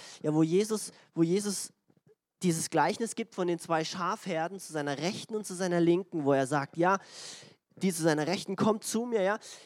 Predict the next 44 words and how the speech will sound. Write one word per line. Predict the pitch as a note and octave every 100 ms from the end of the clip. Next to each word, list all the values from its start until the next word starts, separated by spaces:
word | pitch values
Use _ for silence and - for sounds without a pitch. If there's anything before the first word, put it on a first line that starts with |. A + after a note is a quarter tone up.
| -
ihr, | F#3 F#3+ - -
ich | G#3 F3
war | F#3 F#3
nackt | G#3 B3+ A#3+
und | A3+
ihr | G#3
habt | - G3+
mir |
jetzt, | G3 - - -
ihr | F3
habt | E3
mich | F#3+ -
bekleidet, | F3+ - E3 F3 E3+
ich | F3+
war | F3+ D#3+
hungrig, | G3 C4+ C4 A#3+
ihr | F3+
habt | -
mir | G3+
zu | - -
essen | F#3+ A#3+
gegeben, | A3+ F3 D#3+ D3 D3+
ich | -
war | F3+
krank | - F#3 A3+ C4
und | A#3+
ihr | G#3+
habt | G3
mich | G#3+ -
besucht." | G3+ E3+ G#3+ A#3+ - - - _ _ _ - _ _ _ _ _ _ _ _ _ _
Und | E3 E3
für | F3
mich | B3 G#3
war | G3+
es | G3+
einfach | F#3 G3
genau | - F#3 F#3+ G#3+
das, | A3+ F#3 G#3 - - _ _ _ _ _ _ -
ja, | F3+ F3+ - _ _ _ _ -
in | F#3
diesem | F#3 F#3+ F3+
Gleichnis | F#3 B3+ C#4+ A#3+
sagt | G3+ F3+
Jesus, | G3 G3+ F#3 -